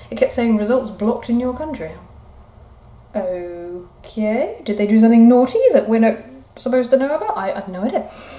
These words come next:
Um, but yes, it was quite hopeless. Um, that was also a course where some of the assessment questions were quite bad.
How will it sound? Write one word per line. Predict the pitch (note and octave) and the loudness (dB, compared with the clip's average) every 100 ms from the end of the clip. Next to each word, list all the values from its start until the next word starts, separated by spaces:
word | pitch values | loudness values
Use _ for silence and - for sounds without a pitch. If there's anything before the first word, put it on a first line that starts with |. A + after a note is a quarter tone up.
| - - - - - _ - | -18 -20 -20 -20 -20 _ 0
Um, | A3+ A3+ A3 A3 - _ _ _ _ _ _ _ _ _ _ _ _ _ - - | 2 4 4 2 -10 _ _ _ _ _ _ _ _ _ _ _ _ _ -20 -2
but | C#4 | 0
yes, | B3 A3+ - - - | 2 0 -2 -10 -8
it | A3 A3+ | -10 -6
was | A3 G#3 - - - - - - - - | -6 -6 -8 -14 -20 -20 -20 -20 -20 -16
quite | - G3+ | -10 -8
hopeless. | - D3 F#3 F3+ - - - - | -8 -12 -14 -16 -18 -20 -20 -6
Um, | G3+ G3+ G3+ | -2 -2 0
that | A#3+ A#3 | 0 0
was | B3 | 0
also | - D4 - G3 | 0 -2 0 -4
a | F3+ | -4
course | F#3+ F3+ G3 | -4 -4 -6
where | |
some | F#3+ G3+ | -6 -6
of | F#3+ | -6
the | |
assessment | F#3+ G#3 G3 F3+ | -6 -6 -6 -8
questions | - F3+ F3+ - | -12 -14 -14 -14
were | - | -14
quite | - F#3 - | -10 -10 -8
bad. | F#3+ F#3 | -8 -8